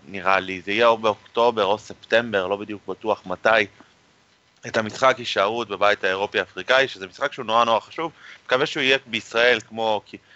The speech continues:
ש-, כמו שיצא בשנים האחרונות, בדרך כלל זה יוצא צמוד ל-,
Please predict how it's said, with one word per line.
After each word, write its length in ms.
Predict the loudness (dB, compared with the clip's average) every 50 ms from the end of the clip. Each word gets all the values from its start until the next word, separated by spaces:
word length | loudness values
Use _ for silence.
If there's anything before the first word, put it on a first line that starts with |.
| -20 _
ש-, 120 | -8 -8 -8
כמו 260 | -6 -4 -4 -4 -2
שיצא 340 | 0 0 0 2 2 2 2
בשנים 360 | 2 -2 -4 -6 -4 -2 -2
האחרונות, 640 | -2 -2 -2 -4 -4 0 4 4 4 4 4 0 -6 -20 -4 -2
בדרך 240 | 0 0 2 2 2
כלל 120 | 0 0
זה 100 | 0 -2
יוצא 200 | -4 -4 -4 -6
צמוד 320 | -6 -8 -8 -8 -8 -8 -2 2
ל-, 100 | 2 2